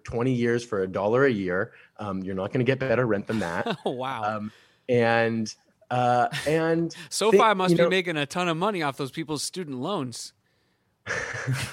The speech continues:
Speaker 1: And so,
Speaker 2: 'Cause they
Speaker 1: and
Speaker 2: don't
Speaker 1: so,
Speaker 2: need
Speaker 1: yeah,
Speaker 2: it from the
Speaker 1: y-
Speaker 2: Chargers.
Speaker 1: Right.
Speaker 2: Wow.
Speaker 1: And,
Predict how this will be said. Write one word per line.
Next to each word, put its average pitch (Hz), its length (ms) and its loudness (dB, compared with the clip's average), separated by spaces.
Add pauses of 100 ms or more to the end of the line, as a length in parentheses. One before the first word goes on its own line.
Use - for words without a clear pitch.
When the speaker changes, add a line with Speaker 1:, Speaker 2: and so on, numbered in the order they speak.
(720)
Speaker 1:
And 139 720 6
so, 131 540 8 (200)
Speaker 2:
'Cause 147 120 -12
they 190 80 -2
Speaker 1:
and 185 80 6
Speaker 2:
don't 214 60 6
Speaker 1:
so, 233 60 12
Speaker 2:
need 233 100 8
Speaker 1:
yeah, 254 120 8
Speaker 2:
it 196 40 0
from 202 160 2
the 175 60 4
Speaker 1:
y- 143 60 -6
Speaker 2:
Chargers. 156 580 2 (640)
Speaker 1:
Right. 160 220 8
Speaker 2:
Wow. 175 260 10
Speaker 1:
And, 131 480 6